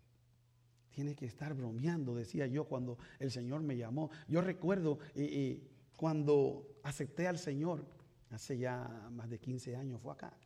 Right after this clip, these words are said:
acá en esta iglesia. El Señor me estaba llamando hacía tiempo, yo lo sabía.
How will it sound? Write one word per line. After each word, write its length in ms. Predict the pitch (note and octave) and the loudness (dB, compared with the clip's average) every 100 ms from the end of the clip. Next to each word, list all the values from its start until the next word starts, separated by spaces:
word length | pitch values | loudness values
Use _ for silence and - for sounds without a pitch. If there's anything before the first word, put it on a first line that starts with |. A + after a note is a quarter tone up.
| - - _ _ _ | -20 -20 _ _ _
acá 200 | - B2 | -14 -10
en 100 | A#2 | -10
esta 160 | A#2+ A#2+ | -10 -10
iglesia. 320 | A2+ G#2+ - _ - - _ - | -12 -14 -20 _ -20 -20 _ -14
El 60 | |
Señor 200 | - C#3 | -4 0
me 60 | F3 | 0
estaba 220 | F3 F3 | 0 -2
llamando 320 | D3+ D#3 D#3+ | -2 0 0
hacía 240 | C3+ E3+ D#3 | -2 -2 -2
tiempo, 300 | C3+ A2+ G#2+ | 0 -2 -2
yo 100 | B2 | -4
lo 80 | C#3+ | -6
sabía. 400 | - A#2 A2+ | -6 -6 -6